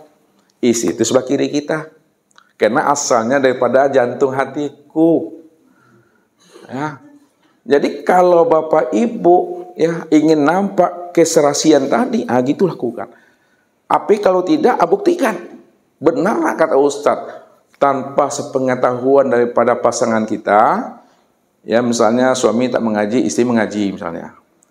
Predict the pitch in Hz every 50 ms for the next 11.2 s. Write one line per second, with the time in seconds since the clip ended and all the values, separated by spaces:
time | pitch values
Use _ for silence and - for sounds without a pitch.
0 | _ _ _ _ _ _ - 95 92 92 95 104 113 127 156 180 - 135 135 127
1 | - - - - 113 117 117 110 110 - - - 120 107 101 107 107 107 107 104
2 | - - - - 98 101 107 98 95 - - 107 - 117 113 - - - 113 101
3 | - 101 101 101 95 98 95 90 - - - - - - - - - - 101 104
4 | 110 127 165 202 247 - - _ _ _ _ _ _ _ - 107 - - 113 107
5 | - - 147 139 131 131 120 117 107 127 127 120 110 107 101 98 101 101 - -
6 | - - _ _ _ _ _ _ _ _ _ _ _ _ _ _ _ _ _ _
7 | _ _ _ _ - - - 202 196 - - - - 247 240 226 208 - - 131
8 | - - 127 117 110 110 113 104 107 110 110 120 117 - - - - 147 123 113
9 | - 123 117 - 123 117 120 117 110 107 104 98 92 - - - - _ _ _
10 | _ _ _ - 117 - 113 131 143 131 120 107 104 101 101 98 95 92 92 -
11 | - _ - -